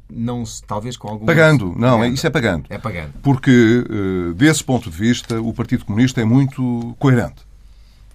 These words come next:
Speaker 2: Eh, e eu elogio essa coerência. Mas discordo totalmente da opção que é colocada. Eh, renegociar a dívida na base de, eh, dizer aos credores, "Olha, se não quer perder tudo o que tem,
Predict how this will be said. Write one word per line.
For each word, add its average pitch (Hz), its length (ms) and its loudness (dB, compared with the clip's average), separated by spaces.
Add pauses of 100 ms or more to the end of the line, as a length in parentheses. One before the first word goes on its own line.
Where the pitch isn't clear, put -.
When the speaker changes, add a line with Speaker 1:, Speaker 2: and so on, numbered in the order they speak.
(420)
Speaker 2:
Eh, 90 140 -6
e 110 100 -4
eu 117 120 4
elogio 120 380 0
essa 123 180 -2
coerência. - 540 -16
Mas 98 160 -8
discordo 117 560 -4
totalmente 82 640 -8
da 123 80 -4
opção 127 420 -6
que 117 220 -8
é 131 160 -4
colocada. 220 500 -6 (760)
Eh, 80 240 -10 (800)
renegociar 160 680 2
a 123 40 0
dívida 85 360 0
na 92 120 -2
base 85 540 2
de, 107 280 2 (360)
eh, 90 180 -10
dizer 113 300 0
aos 156 160 4
credores, 135 500 2
"Olha, 82 260 -2
se - 140 -10
não 98 100 -2
quer 147 160 -4
perder 113 220 -2
tudo 143 180 -6
o 117 40 -6
que - 80 -20
tem, - 200 -6